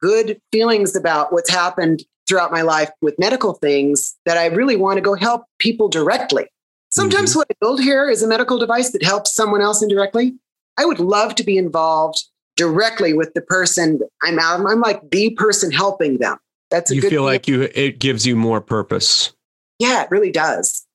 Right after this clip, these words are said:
Speaker 1: I want to directly help someone right there, one to one, like nurses and doctors, L V Ns.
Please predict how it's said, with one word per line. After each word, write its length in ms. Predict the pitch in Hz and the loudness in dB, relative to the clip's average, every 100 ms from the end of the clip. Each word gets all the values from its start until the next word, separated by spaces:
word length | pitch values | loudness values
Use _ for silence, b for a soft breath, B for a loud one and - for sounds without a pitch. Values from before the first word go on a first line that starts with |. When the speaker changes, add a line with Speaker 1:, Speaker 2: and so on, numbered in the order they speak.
| _ _ - | _ _ -2
Speaker 1:
I 120 | 220 | 0
want 160 | 247 | 2
to 60 | 233 | 2
directly 600 | 196 175 196 202 214 196 | 0 0 0 0 2 2
help 240 | 185 180 | 2 0
someone 340 | - 175 147 139 | 0 2 2 2
right 280 | 151 190 185 - | 2 0 -2 -2
there, 340 | 160 127 110 | 0 0 -2
one 280 | 127 180 202 | 0 0 2
to 100 | 190 | 2
one, 340 | 175 151 123 | 2 2 2
like 180 | 131 131 _ _ _ 196 | 0 -2 _ _ _ 0
nurses 400 | 220 226 220 202 | 0 2 0 0
and 100 | 185 | 0
doctors, 520 | 185 185 196 180 175 | 0 0 0 0 0
L 180 | 180 175 | 0 2
V 220 | 180 170 | 2 2
Ns. 400 | 165 165 170 | 2 2 0